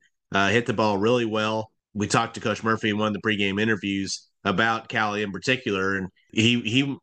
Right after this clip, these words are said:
said that, you know, this is bas-, this is the Callie that we knew was in there. It just, it's like the team itself, Team twenty-seven, it's just had a little bit longer of a lo-, of a runway to get to the takeoff spot. When she kinda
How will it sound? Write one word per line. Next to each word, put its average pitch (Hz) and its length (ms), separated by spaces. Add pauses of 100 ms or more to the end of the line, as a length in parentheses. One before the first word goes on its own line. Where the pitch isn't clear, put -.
(320)
said 117 240
that, 104 140
you 107 60
know, 104 120
this 131 200
is 135 60
bas-, 139 220
this 160 180
is 165 120
the 131 120
Callie 123 560 (220)
that 117 180
we 120 120
knew 131 260
was 107 200
in 143 200
there. 90 400 (240)
It 101 120
just, - 520
it's - 420 (180)
like 113 240
the 107 120
team 143 340
itself, 156 400
Team 123 220
twenty-seven, 113 560 (240)
it's 107 120
just 117 240
had 113 160
a 113 60
little 117 140
bit 104 120
longer 120 360
of 113 60
a 117 40
lo-, 127 300
of 113 160
a 110 60
runway 107 540 (340)
to 113 60
get 110 160
to 92 80
the 90 160
takeoff 123 360
spot. 90 380 (200)
When 110 200
she 117 180
kinda 113 400